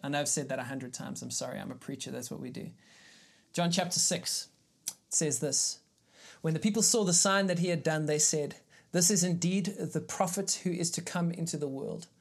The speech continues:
This is the snake crusher. He's arrived. Okay.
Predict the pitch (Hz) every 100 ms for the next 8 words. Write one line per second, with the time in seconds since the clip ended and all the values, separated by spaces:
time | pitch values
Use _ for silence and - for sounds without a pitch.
0 | _ - - 151 160 147 - 165 151 -
1 | 139 - - - 151 139 135 127 143 -
2 | - _ _ - - - - 147 135 139